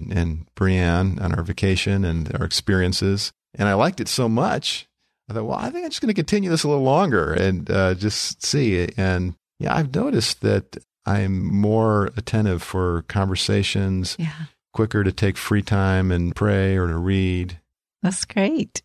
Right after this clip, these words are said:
Speaker 2: <laughs> You've been surprised.
Speaker 1: Yeah, because I enjoy baseball. I, you know, watch a baseball game with a friend or with Jesus, and it's a good thing. Obviously, it's not a
Speaker 2: Right.
Speaker 1: problem or something, but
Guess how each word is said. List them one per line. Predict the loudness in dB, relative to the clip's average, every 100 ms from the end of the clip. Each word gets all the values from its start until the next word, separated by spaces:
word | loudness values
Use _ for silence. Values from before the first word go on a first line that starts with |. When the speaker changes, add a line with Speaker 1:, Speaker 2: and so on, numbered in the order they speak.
| -2
Speaker 2:
<laughs> | 0 0 -4 -6 -6 -6 -12 _ -20 -20 _ -4
You've | -2
been | 0 0 0
surprised. | -4 -2 0 2 0 -2 -4 -16 -20 _ _ _ _
Speaker 1:
Yeah, | -8 -6 -2
because | -2 0 2
I | 2
enjoy | 0 -2 -2
baseball. | 0 0 0 0 0 0
I, | -2
you | -2
know, | -2
watch | -2 -4
a | -2
baseball | -4 -2 -4
game | 0 0
with | 0
a | -2
friend | -2 -2 -2 -2
or | -4
with | -6
Jesus, | -4 -4 -2 -4 -4
and | -6
it's | -6
a |
good | 0 0
thing. | 2 0 0 0
Obviously, | 0 0 -4 -4
it's | -4
not | -4 -2
a | -4 -6 _ _ -8
Speaker 2:
Right. | -8 -2
Speaker 1:
problem | 0 2 0 -2
or |
something, | -2 -4 -4 -6 -6 -8 -8
but | -4 -4